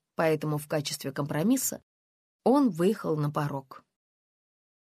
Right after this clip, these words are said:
"Не хотите прогуляться по бульвару? Проехаться", — предложила Эрика.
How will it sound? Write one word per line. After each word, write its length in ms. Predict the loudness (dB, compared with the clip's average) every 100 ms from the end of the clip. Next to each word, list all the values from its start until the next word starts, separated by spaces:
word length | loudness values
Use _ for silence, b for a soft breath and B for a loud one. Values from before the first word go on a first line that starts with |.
| _ _
"Не 120 | 2
хотите 420 | 2 2 2 2
прогуляться 580 | -2 0 2 4 2 -2
по 140 | -6 -4
бульвару? 500 | -2 -2 -4 -6 -12 _ _ _ _ _ _
Проехаться", — 880 | 2 2 2 -2 -4 -10 -8 -8 -10 _ _ _ _ 0
предложила 680 | 0 2 2 2 0 0
Эрика. 300 | -2 -6 -12